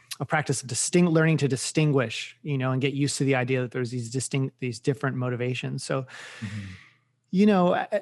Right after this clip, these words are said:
Speaker 1: it really started just through reading. You know, I get a lot of my sort of, uh, my motivation through reading other people's experiences and, and, and listening to other people. And so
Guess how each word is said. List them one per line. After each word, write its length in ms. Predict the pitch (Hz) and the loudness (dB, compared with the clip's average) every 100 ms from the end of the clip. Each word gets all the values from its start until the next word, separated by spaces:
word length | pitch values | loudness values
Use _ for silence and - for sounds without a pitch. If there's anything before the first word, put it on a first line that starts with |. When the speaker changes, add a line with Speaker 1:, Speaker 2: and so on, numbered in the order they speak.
| - | -2
Speaker 1:
it 160 | 202 | 2
really 200 | 190 208 | 4 4
started 340 | 214 196 185 165 | 4 4 4 4
just 260 | 185 - 160 | 2 -2 -2
through 200 | 170 175 | 4 4
reading. 640 | 151 185 220 123 113 123 - _ - - - | 6 6 6 2 -2 -6 -14 _ -18 -12 -4
You 120 | 139 | -2
know, 200 | 135 139 | 2 2
I 100 | 143 | 2
get 180 | 143 139 | 2 2
a 40 | |
lot 240 | 135 131 | 2 2
of 160 | 135 117 _ _ _ | 2 -2 _ _ _
my 400 | 135 127 127 - - | -4 -2 -2 -6 -14
sort 260 | 208 - 131 | -10 -4 -2
of, 200 | 123 117 | -2 -4
uh, 300 | 123 120 120 127 _ _ _ _ _ _ - | -8 -8 -10 -16 _ _ _ _ _ _ -12
my 180 | 135 127 | -8 -4
motivation 680 | 135 135 127 135 131 135 | -2 0 0 0 0 -2
through 180 | 123 131 | 0 0
reading 520 | 120 135 143 139 139 | 2 2 4 2 2
other 220 | 147 139 | 2 2
people's 320 | 131 143 135 123 | 2 0 -2 -2
experiences 840 | 120 - 127 127 127 147 165 165 | -6 -2 0 0 0 2 2 2
and, 260 | 139 120 123 _ _ _ _ - | 0 -2 -4 _ _ _ _ -14
and, 420 | 127 123 123 123 _ _ - | -10 -8 -8 -10 _ _ -10
and 240 | 123 120 | -6 -2
listening 460 | 135 - 139 135 135 | 0 0 0 0 0
to 140 | 151 | -2
other 160 | 143 135 | -4 -4
people. 520 | - 139 - 170 165 | -4 -2 2 2 2
And 160 | 127 123 - - - - | 0 -4 -14 -20 -20 -10
so 460 | - 170 156 143 | 0 4 6 4